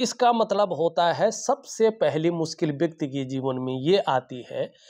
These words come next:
कि उसको कदम-कदम पर मुश्किलों का सामना करना पड़ता है। फिर ये आपकी करियर और धन की रेखा को काटती है।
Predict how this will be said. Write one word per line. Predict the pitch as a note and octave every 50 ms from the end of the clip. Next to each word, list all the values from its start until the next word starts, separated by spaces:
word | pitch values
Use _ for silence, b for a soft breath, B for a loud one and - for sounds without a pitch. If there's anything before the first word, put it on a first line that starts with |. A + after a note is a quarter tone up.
| b b b -
कि | G#3+ A3 A3 B3+
उसको | A#3+ - - - C#4 D4
कदम-कदम | C#4+ - _ - F#3 F#3+ F#3+ A#3+ B3+ C4+ C4+ C4+ A#3 G3+ F#3 F3 F#3 F3 E3+ D#3
पर | D#3+ G3+ G#3+ A3+
मुश्किलों | G3+ F#3 E3+ - - - C#3 C3 C3 C3+
का | C3 D3+ D3
सामना | - - C#3 A#2+ A#2 A#2+ A#2+ B2 B2
करना | - B2 A#2+ A#2+ A#2 A2+
पड़ता | - - - - - - - -
है। | - - A3+ - _ _ _ _ _ _ _ _ _ _ _ _ _ _ _ b b b b b b b b b b b - - - - _ _ _ _ -
फिर | A3 C#4+ D4+
ये | C#4+ B3+ C4 C#4 C#4+ D#4 D4+ - -
आपकी | G3 A3 A#3 A3+ - - C#4
करियर | B3+ C4+ _ - G3 G3+ F#3+ G3 G3+ G#3+ A#3 A#3+
और | A#3 - G#3+ A3+ A#3+ G#3
धन | D#3 C3 C#3+ E3+
की | E3+ E3 F3+ E3
रेखा | D3+ C#3 B2+ - - C3
को | C3 - C3
काटती | B2 - B2+ A#2 A#2 - _ _ B2+ B2 -
है। | - - - -